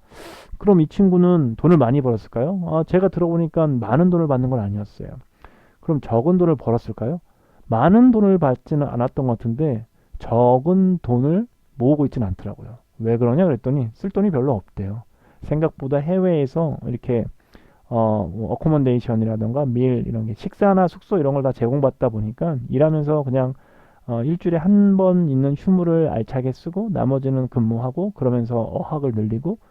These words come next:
이러다 보니까 어학은 늘고, 어, 돈은 모으고 뭐 이런 것도 있다고 합니다. 이것도 케바케예요. 그러니까 너무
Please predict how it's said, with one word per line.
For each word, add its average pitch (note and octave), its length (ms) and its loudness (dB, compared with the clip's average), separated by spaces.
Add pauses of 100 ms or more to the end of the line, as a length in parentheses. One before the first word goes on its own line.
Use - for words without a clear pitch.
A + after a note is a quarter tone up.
(320)
이러다 F3 260 4
보니까 D3 560 -2 (400)
어학은 F3 380 6
늘고, C#3+ 360 -2 (260)
어, C3 360 -8
돈은 D#3+ 220 2
모으고 B2 340 -2
뭐 F#3 160 2
이런 G3+ 580 4
것도 D3+ 220 -4
있다고 B2 200 -2
합니다. A#2 220 -4
이것도 F3 260 -2
케바케예요. C3+ 680 -4 (640)
그러니까 C3 480 0 (320)
너무 F3 760 4